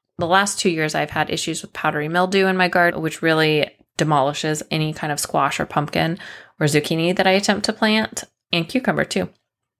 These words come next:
And, uh, two years ago, it destroyed my tomatoes. So this year, it seems, both years it seemed to start, uh, I did, it didn't get the tomatoes until late in the season last year. So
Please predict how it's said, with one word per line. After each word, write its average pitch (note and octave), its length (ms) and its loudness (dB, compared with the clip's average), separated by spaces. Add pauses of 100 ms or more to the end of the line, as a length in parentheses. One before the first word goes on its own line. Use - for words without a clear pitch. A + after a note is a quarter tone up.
(840)
And, E3+ 420 2
uh, - 180 -4
two - 140 -4
years G3+ 220 0
ago, D3 280 2
it D3+ 220 -4
destroyed D#3 400 -6
my C3+ 80 -8
tomatoes. C#3 540 -8 (320)
So D#3+ 640 2
this F#3 320 2
year, F#3+ 560 2 (420)
it F3 160 -2
seems, - 460 -2 (480)
both G3 280 2
years A#3+ 160 2
it A#3 80 -2
seemed F#3+ 220 0
to F#3 80 -4
start, - 480 0 (100)
uh, D3+ 320 0 (140)
I F3 60 2
did, E3+ 300 0
it F#3 80 2
didn't F#3+ 200 2
get A#3+ 140 0
the A#3+ 120 0 (100)
tomatoes E3+ 480 2
until D#3 320 -2
late C#3+ 180 0
in - 60 -8
the D3 100 -6
season C3+ 360 -6
last - 260 -6
year. - 100 -8
So - 460 -6